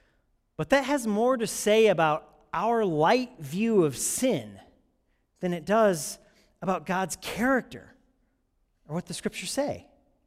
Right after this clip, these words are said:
Look, according to the Bible, pride is the sin of sins. It's, it's the most damning. One theologian wrote, "How difficult it is to awaken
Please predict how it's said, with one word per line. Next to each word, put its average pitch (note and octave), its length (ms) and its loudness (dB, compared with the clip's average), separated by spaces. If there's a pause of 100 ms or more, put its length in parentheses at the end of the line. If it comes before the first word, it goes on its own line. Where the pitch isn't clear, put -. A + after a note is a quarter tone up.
(520)
Look, A#3 100 -4
according B3+ 280 0
to A#3+ 40 0
the E3+ 60 -2
Bible, G3 280 2
pride B3 460 2 (300)
is G#3 260 2
the F3 100 -2
sin C4+ 520 0
of F#3+ 180 -2
sins. C4+ 320 2
It's, D3 160 -4
it's F3 180 -8
the G3 80 2
most F#3+ 360 0
damning. F3+ 560 2 (1040)
One G3+ 100 4
theologian G3 400 6
wrote, E3+ 160 6
"How B3 220 6
difficult B3 640 2
it G3+ 140 -6
is A3+ 280 4
to G#3 80 2
awaken F#3+ 540 4